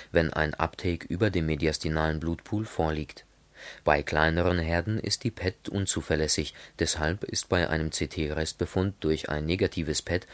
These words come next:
ein vitaler Tumorrest nicht auszuschließen. Grundsätzlich ist aber bei vollständiger Remission in den bekannten Lymphomlokalisationen unabhängig von der pet-Aktivität bei neuen Lungenherden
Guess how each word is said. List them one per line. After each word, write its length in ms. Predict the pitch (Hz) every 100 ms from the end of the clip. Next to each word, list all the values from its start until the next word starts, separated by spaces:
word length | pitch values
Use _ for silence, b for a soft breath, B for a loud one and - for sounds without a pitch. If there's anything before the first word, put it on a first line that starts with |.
| B -
ein 160 | 98
vitaler 400 | 117 - 95 110
Tumorrest 580 | - 90 82 78 82 -
nicht 240 | 113 -
auszuschließen. 680 | 78 76 - - 76 - 73 - _ _ _ _
Grundsätzlich 680 | - 90 92 95 - 110 104
ist 220 | 76 - -
aber 260 | 101 107
bei 220 | 95 90
vollständiger 800 | 87 107 123 - 82 80 73 78 76
Remission 600 | 78 78 - 87 90 104
in 120 | 85
den 160 | 80
bekannten 500 | 78 78 85 92 -
Lymphomlokalisationen 1400 | 85 80 78 - 101 90 82 82 80 82 - 87 90 95 -
unabhängig 600 | 117 113 - 78 76 -
von 160 | 80 78
der 120 | 76
pet-Aktivität 880 | - 85 - - 78 76 - 87 - B B
bei 100 | 90
neuen 340 | 92 82 85 85
Lungenherden 720 | 87 87 82 82 85 95